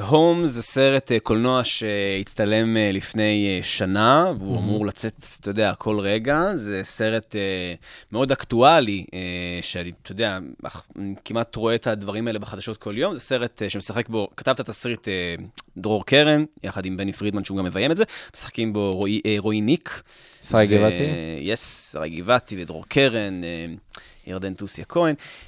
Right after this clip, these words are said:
Speaker 1: וזה מספר בעצם על, אה, בחור חרדי שמחליט לפתוח חנות גאדג'טים וטלפונים בש-, בש-, בירושלים.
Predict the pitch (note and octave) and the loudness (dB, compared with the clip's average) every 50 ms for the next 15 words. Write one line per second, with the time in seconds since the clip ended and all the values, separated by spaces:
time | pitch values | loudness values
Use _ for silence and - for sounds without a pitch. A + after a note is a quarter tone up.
0 | - - F#2 F2+ F2 F2 F2+ G2+ G2 G2+ - - G2 F2+ F#2+ A2+ A#2 A#2 G#2+ - | -18 -16 -14 -14 -12 -8 -4 -4 -4 -4 -4 -8 -10 -4 0 0 2 2 0 -2
1 | - A2+ - - A#2+ A#2 A#2 A#2 A2+ A2 G2+ - - G#2 G2+ - - G#2 G2+ G2 | -4 -8 -4 0 2 4 4 4 4 2 0 -2 -2 -2 -4 -4 -4 -4 -4 -4
2 | F#2+ F#2 F2+ F2+ F2+ F2 F2 F2 E2+ F2 - - A#2 A2+ A2+ F#2+ E2+ F#2+ F#2 F#2 | -2 -2 -4 -4 -4 -4 -4 -4 -4 -4 -4 -2 0 0 -2 -2 -6 -8 -8 -8
3 | F#2 F2+ G2 C#3 D#3+ F3+ F3+ - - - - F#2 F#2 F#2+ - A2 G#2+ - G#2+ G#2 | -6 -2 0 0 0 0 -2 -8 -12 -10 -8 -8 -8 -6 -6 -6 -8 -6 -8 -12
4 | - - - A2+ A2 G#2+ G2+ - G2+ G#2 G#2+ G2 G#2 G#2 A#2 A#2 G#2 G#2+ - - | -10 -4 -2 -2 -2 -2 -2 -4 -6 -6 -6 -4 0 2 2 2 2 -2 -6 -6
5 | G2 F2+ F2 F2 F2 F2+ F2 F2+ - - A2 A2+ A2+ A#2 A#2 A#2 A2+ A2+ - _ | -6 -6 -6 -6 -8 -8 -8 -8 -6 -2 -2 0 0 0 0 -2 -2 -6 -10 _
6 | _ _ _ - - - F2 F2 G2 G2+ G2+ G2+ G2 G2 G2 F#2+ - - - - | _ _ _ -16 -14 -12 -8 -4 -2 -2 0 0 0 -2 -2 -4 -6 -10 -12 -12
7 | - F#2+ G2 F#2+ F#2 - - - - - F#2 F#2 F2+ F#2+ F#2+ G2+ - G2+ G2 G2 | -10 -6 -6 -6 -4 -6 -8 -10 -10 -10 -8 -6 -6 -6 -6 -6 -6 -4 -4 -4
8 | F#2 E2+ E2+ | -6 -6 -8